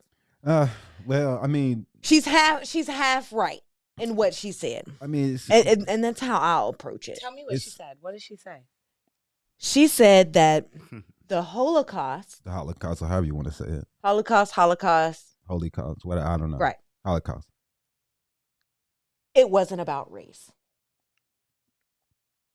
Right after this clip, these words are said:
Speaker 1: Right, and the
Speaker 3: It
Speaker 1: Jews
Speaker 3: wasn't?
Speaker 2: No. The Holocaust was a Jewish massacre, right?
Speaker 1: Right.
Speaker 3: Right.
Speaker 2: Jews is a religion.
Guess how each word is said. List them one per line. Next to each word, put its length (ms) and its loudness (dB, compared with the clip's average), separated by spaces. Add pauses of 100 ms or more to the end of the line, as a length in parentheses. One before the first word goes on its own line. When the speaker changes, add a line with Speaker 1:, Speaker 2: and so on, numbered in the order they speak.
(680)
Speaker 1:
Right, 180 -14
and 140 -6
the 40 -6
Speaker 3:
It 160 -6
Speaker 1:
Jews 80 -4
Speaker 3:
wasn't? 460 -8 (920)
Speaker 2:
No. 180 -14 (1800)
The 80 -8
Holocaust 540 2
was 300 -2 (120)
a 100 0
Jewish 380 -2
massacre, 480 -8
right? 360 -20
Speaker 1:
Right. 100 -8
Speaker 3:
Right. 260 -12 (880)
Speaker 2:
Jews 580 -2 (920)
is 140 -2
a 100 2
religion. 540 -2